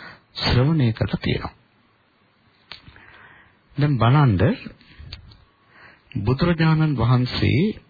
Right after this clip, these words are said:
අසූහාර දහසක් ධර්මස්කන්ධය දේශනා කරලා උන්වහන්සේ වදාරනවා, "මහණෙනි, මේ සතර සතිපට්ඨාන යම්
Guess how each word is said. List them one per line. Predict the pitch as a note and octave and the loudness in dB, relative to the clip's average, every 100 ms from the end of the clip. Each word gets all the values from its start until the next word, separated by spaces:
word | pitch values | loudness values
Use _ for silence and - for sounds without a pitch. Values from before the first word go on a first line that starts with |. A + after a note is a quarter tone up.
| - - | -14 -2
අසූහාර | G#2+ - C#3+ C3 B2+ A#2+ | -2 2 2 4 4 4
දහසක් | A2+ A2+ A2 - A2 - D3 - - - - - _ _ _ _ A2+ | 2 2 2 0 -4 -4 -18 -20 -20 -20 -20 -20 _ _ _ _ -4
ධර්මස්කන්ධය | G2+ A2+ B2+ B2 - B2+ A2 A2 G#2+ | 0 2 2 0 0 2 2 4 2
දේශනා | G#2 G2+ - A2 G2+ G2+ | 2 0 0 0 2 2
කරලා | - F#2 F2 D3+ D4 - _ _ - _ _ _ _ _ _ - | 0 0 2 0 -2 -10 _ _ -20 _ _ _ _ _ _ 0
උන්වහන්සේ | A2 A2+ A2+ A#2 - A#2 G#2+ | 2 4 4 2 0 0 2
වදාරනවා, | G2 F#2+ G2+ G2 G2 F#2+ A2 F#3+ C3 - _ _ - - _ - _ _ _ _ _ _ _ _ _ _ _ _ - | 2 2 4 4 2 2 2 2 -2 -6 _ _ -20 -20 _ -20 _ _ _ _ _ _ _ _ _ _ _ _ -2
"මහණෙනි, | G#2+ A#2+ D#3 A#2+ F#2 D3+ G#3+ - _ _ - _ _ _ - _ _ _ _ - | 2 4 4 4 2 0 -2 -12 _ _ -20 _ _ _ -20 _ _ _ _ -2
මේ | C#3 E3+ | 0 2
සතර | - A#2+ - F#3+ | 2 2 2 0
සතිපට්ඨාන | G3 C3+ G#2+ F#2+ F2 - - F#2+ - - - - - _ - - - _ _ - | 0 -2 -2 -2 -6 -4 -4 -4 -6 -14 -20 -20 -20 _ -20 -20 -20 _ _ -4
යම් | G#2+ A2 | 0 2